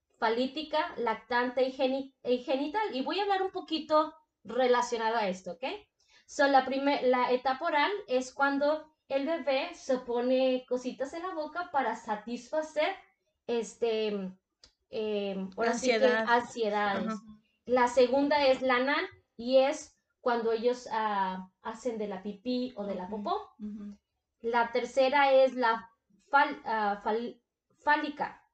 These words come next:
Speaker 1: Eh, y este es cuando el, eh, el, los niños,
Speaker 2: Ujú.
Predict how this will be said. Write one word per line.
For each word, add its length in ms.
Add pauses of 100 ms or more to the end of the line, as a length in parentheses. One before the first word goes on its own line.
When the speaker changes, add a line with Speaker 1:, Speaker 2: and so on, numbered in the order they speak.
(540)
Speaker 1:
Eh, 320
y 160
este 600
es 200
cuando 380
el, 220 (220)
eh, 540
el, 460 (440)
los 240
niños, 520 (100)
Speaker 2:
Ujú. 180